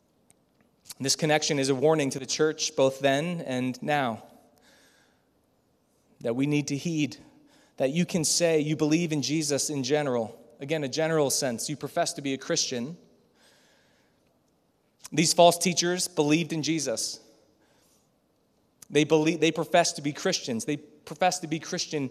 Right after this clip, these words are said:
teachers. But Jesus was no longer centered in their teaching or in their lives.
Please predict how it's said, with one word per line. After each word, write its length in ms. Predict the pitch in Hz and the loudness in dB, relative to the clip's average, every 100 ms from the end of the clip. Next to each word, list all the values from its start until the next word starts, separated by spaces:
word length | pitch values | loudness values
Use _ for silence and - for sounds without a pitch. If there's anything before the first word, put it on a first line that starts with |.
| - - | -8 -8
teachers. 600 | 208 - 113 104 - - _ _ _ _ _ _ - - | -4 -4 -6 -6 -10 -12 _ _ _ _ _ _ -20 -4
But 160 | 156 147 | -2 2
Jesus 440 | - 180 180 170 | 0 0 -2 -2
was 100 | 151 | 0
no 100 | 165 | 4
longer 280 | 165 160 143 | 4 4 0
centered 540 | - 190 202 151 131 | 0 0 0 0 -4
in 180 | 156 185 | -2 -2
their 100 | 160 | -2
teaching 460 | - 196 190 135 123 | -4 -6 -4 -4 -4
or 100 | 127 | -4
in 120 | 135 | -4
their 120 | 131 | -2
lives. 520 | 139 147 113 - - | -2 -2 -4 -6 -10